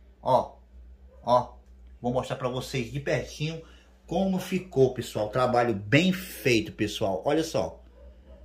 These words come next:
Olha essa, essa, olha essa tortinha, pessoal. Olha, olha que maravilha. Ó, que lindo. Que show. Perfeito, pessoal, viu?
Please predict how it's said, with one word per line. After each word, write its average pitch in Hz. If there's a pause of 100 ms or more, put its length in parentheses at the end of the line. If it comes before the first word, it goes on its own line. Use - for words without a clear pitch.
(300)
Olha 143
essa, 151
essa, 143
olha 180
essa 185
tortinha, 151
pessoal. 98
Olha, 151
olha 170
que 165
maravilha. 139 (540)
Ó, 120 (760)
que 151
lindo. 139 (1040)
Que 151
show. 127 (460)
Perfeito, 151
pessoal, 95
viu? 160